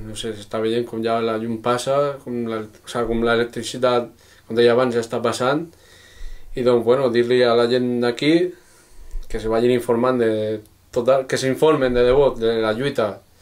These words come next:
que s'ha fet allà a, a través dels nostres planes web, del nostre, d'allò, dels nostres documentals que hem fet i tal. I, bueno, que facin també acció aquí perquè és important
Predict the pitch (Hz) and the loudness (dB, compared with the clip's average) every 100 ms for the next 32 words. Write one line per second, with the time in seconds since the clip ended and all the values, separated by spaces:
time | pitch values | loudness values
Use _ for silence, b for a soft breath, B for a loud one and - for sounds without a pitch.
0 | b b b b b - 110 123 120 123 | b b b b b -8 -2 0 2 2
1 | 123 127 147 156 131 - 127 117 117 120 | 4 4 6 4 2 0 -4 0 0 4
2 | 120 117 117 117 117 113 120 117 113 113 | 4 4 2 -4 -6 -4 -2 0 -2 2
3 | 139 143 143 127 117 113 113 113 117 113 | 4 6 4 2 -2 -2 -6 -4 -2 0
4 | 113 113 110 110 110 123 120 123 113 110 | 0 0 -2 -6 -6 -8 -6 -4 -2 -2
5 | 117 117 113 117 117 113 110 117 113 - | -2 -2 -2 -2 -2 -2 -2 -4 -4 -4
6 | 113 107 131 135 120 131 151 180 B B | -4 2 2 2 0 2 2 0 B B
7 | B B B B B B - 113 113 120 | B B B B B B -10 -4 0 0
8 | 127 117 110 104 - 113 113 120 120 123 | 0 -2 -2 -4 -2 -2 0 2 4 6
9 | 117 113 117 113 - 123 120 135 147 131 | 6 4 2 -2 2 2 2 0 0 0
10 | 135 123 120 120 117 127 127 120 - 135 | 2 4 4 4 0 0 2 2 2 2
11 | 170 | 0